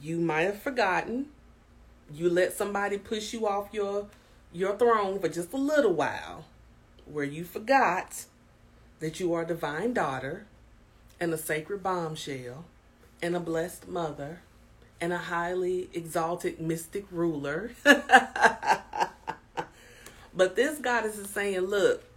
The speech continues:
okay, so let's bring it back all to, bring all of it back to perspective. You're divinely connected to Mother Earth. Therefore, you are aligned.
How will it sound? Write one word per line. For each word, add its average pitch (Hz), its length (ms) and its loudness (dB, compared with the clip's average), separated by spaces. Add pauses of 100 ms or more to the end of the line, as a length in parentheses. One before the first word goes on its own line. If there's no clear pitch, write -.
(220)
okay, - 360 -6 (420)
so - 160 -8
let's 202 240 2
bring 269 240 -2
it 247 140 -6
back 220 200 0
all 208 500 -2
to, 202 160 -6
bring 190 500 -8
all 180 180 0
of 165 100 -2
it 151 80 -6
back 156 220 -6
to - 80 -20
perspective. - 640 -10 (380)
You're 185 160 -2
divinely 185 460 -2
connected 185 460 -8
to 147 100 -14
Mother 143 340 -8
Earth. 135 240 -4 (420)
Therefore, 175 920 0 (1500)
you 156 200 -4
are 143 200 -6
aligned. 131 800 -14